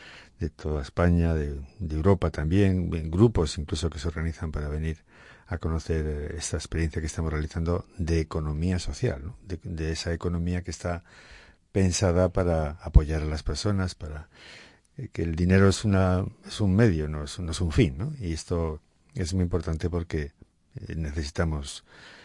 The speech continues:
eh, ampliar la capacidad de respuesta de la economía social en nuestro país, en, en toda Europa, sobre todo para aquellas personas que no pueden estar en el mercado de trabajo, que no, eh, encuentran, eh, su lugar en otras, eh,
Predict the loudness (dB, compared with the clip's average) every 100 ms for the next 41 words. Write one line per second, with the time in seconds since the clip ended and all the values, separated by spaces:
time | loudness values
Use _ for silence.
0 | -20 _ -8 -4 -4 -4 -10 -12 -14 -8
1 | -4 -2 0 4 6 6 4 0 -4 -4
2 | -4 -2 0 2 2 -2 -2 -4 -2 -2
3 | -2 -4 -4 -2 -4 -4 -6 -4 -2 -2
4 | -4 -6 -6 -2 0 -2 -6 -8 -8 -8
5 | 0 4 4 4 2 0 -2 -10 -20 -20
6 | -20 -20 _ 2 4 8 8 8 6 2
7 | 0 -2 0 -2 2 2 2 -2 -4 -4
8 | -8 -10 -8 -8 -8 -8 -8 -4 -4 -4
9 | -2 0 0 0 0 -2 -8 -10 -12 -12
10 | -8 -6 -4 -2 0 0 2 0 -2 -12
11 | -16 -10 -2 2 4 6 6 6 2 -2
12 | -2 0 -2 -6 -12 -16 -20 -18 -8 -6
13 | -6